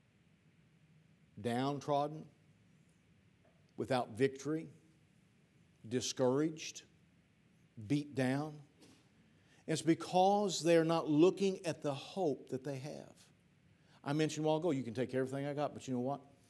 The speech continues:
My hope is not in things and not even in freedom, but my hope is in Jesus Christ. And you cannot take that from me. It's signed, it's sealed, and I'm just waiting to be delivered. And the fact is, is that our hope is in Jesus Christ. In Romans fifteen and verse thirteen, it says,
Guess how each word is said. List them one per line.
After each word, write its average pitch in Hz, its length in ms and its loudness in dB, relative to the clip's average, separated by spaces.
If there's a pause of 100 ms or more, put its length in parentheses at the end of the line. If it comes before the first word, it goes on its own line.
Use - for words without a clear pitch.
(160)
My 127 80 -10
hope 151 260 -2
is 117 120 -6
not 139 220 2
in 110 100 0
things 123 500 -2
and 113 140 -2
not 127 280 -2
even 135 260 0
in 123 120 0
freedom, 139 460 -2
but 120 140 -4
my 120 100 -6
hope 160 340 -10
is 113 120 -10
in 120 100 -6
Jesus 110 380 -8
Christ. 113 540 -16 (840)
And 127 100 0
you 139 120 0
cannot 165 340 -4
take 180 240 -10
that - 180 -14
from 101 180 -12
me. - 240 -20 (1600)
It's 131 200 -2
signed, 147 400 -2
it's - 160 -6
sealed, 165 440 -2 (880)
and 113 100 -8
I'm 147 120 -4
just 160 180 -8
waiting 156 240 -2
to 123 60 -10
be 147 100 -4
delivered. 135 440 -8 (1200)
And 135 100 -2
the 131 60 0
fact 160 360 -2
is, 165 200 2
is 131 140 -4
that 143 180 4
our 135 160 2
hope 165 320 -2
is 120 100 -6
in 135 100 -4
Jesus 135 300 -4
Christ. 160 300 -4
In 127 80 -4
Romans 147 300 0
fifteen 156 560 -6
and 120 120 -4
verse 120 200 -2
thirteen, 135 340 -4
it 113 60 -6
says, 127 260 0